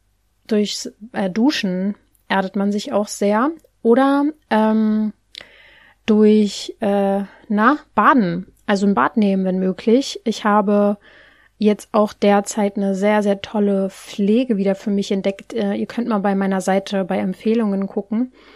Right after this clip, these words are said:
Da macht man quasi Schlamm- und Meersalzbäder, die extrem erdend sind. Oder du kannst ein Salzpeeling machen, wenn deine Haut es zulässt. Oh mein Gott, ich habe das Gefühl, ich lö-,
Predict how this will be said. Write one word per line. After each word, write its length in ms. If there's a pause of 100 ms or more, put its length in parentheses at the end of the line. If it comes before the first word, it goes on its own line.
(720)
Da 340
macht 280
man 140
quasi 840
Schlamm- 380
und 200
Meersalzbäder, 1300 (300)
die 400
extrem 500
erdend 340
sind. 440
Oder 180
du 80
kannst 320
ein 60
Salzpeeling 640
machen, 280
wenn 120
deine 220
Haut 180
es 160
zulässt. 460 (480)
Oh 60
mein 200
Gott, 200
ich 60
habe 100
das 120
Gefühl, 220
ich 140
lö-, 200